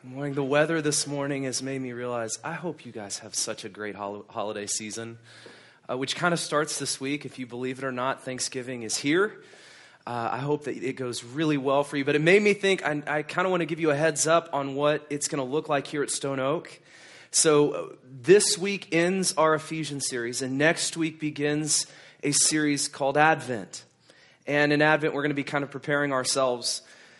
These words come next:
uh, for the birth of Jesus. And we're gonna talk about that. But, um, as you think about the, the Christmas season coming, uh, I want you to mark your calendars for December twentieth.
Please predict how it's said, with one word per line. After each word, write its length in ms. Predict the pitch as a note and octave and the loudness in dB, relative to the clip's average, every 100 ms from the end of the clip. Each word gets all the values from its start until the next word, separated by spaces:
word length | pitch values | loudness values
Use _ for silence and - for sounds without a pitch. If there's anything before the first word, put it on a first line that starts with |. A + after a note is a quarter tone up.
| - - - | -20 -20 -10
uh, 380 | C3 A#2+ A#2 | -6 -6 -6
for 460 | - - D3 C#3+ C3+ | -10 -12 -4 0 0
the 120 | B2+ | -4
birth 320 | A#2+ C3 B2 | -4 -4 -4
of 80 | A#2 | -12
Jesus. 520 | A2+ B2+ G#2+ F#2+ - - _ | -8 -6 -6 -6 -6 -8 _
And 80 | - | -12
we're 80 | B2 | -6
gonna 120 | B2+ | -6
talk 260 | A#2+ C3+ B2+ | 0 0 0
about 180 | A#2+ A#2 | -2 -2
that. 120 | A2 | 0
But, 300 | C#3+ - - | 0 0 2
um, 240 | D#3+ C3+ - - _ _ _ - - - | 4 2 -4 -20 _ _ _ -20 -10 2
as 280 | F3 - | 2 2
you 100 | G#3 | -2
think 420 | G3+ - G#3 G#3+ - | -6 2 2 2 0
about 440 | E3 D#3 D#3 D3 | 4 6 4 2
the, 400 | D3 C#3+ C3+ A2 | 0 0 0 -2
the 460 | C3 C#3 C3 C3 - | -4 -2 0 -2 -6
Christmas 440 | - F3+ - D3 | -2 0 0 -2
season 320 | - D#3+ D3 | -2 -2 -6
coming, 340 | C#3 D3 C#3 B2 - - - - _ | -4 -4 -4 -8 -18 -20 -20 -20 _
uh, 220 | D#3+ D3+ | 2 4
I 80 | - | 4
want 220 | D#3+ F#3+ | 4 4
you 80 | G3 | 2
to 60 | F3 | 2
mark 340 | D#3+ F3 F3+ | 4 4 2
your 80 | G#3 | -4
calendars 680 | - E3+ E3+ D#3+ D3 D3 - | -2 0 0 0 -2 -2 -4
for 600 | - D#3 D3+ C#3+ C#3 - C3 | -6 -4 0 0 0 -4 -8
December 880 | - C#3+ - - D#3+ D#3+ E3 D#3+ D#3+ - _ - | -4 -2 -2 -2 -2 0 0 0 -2 -12 _ -10
twentieth. 680 | - E3+ D#3+ A#2 - - | 0 2 2 0 -4 -16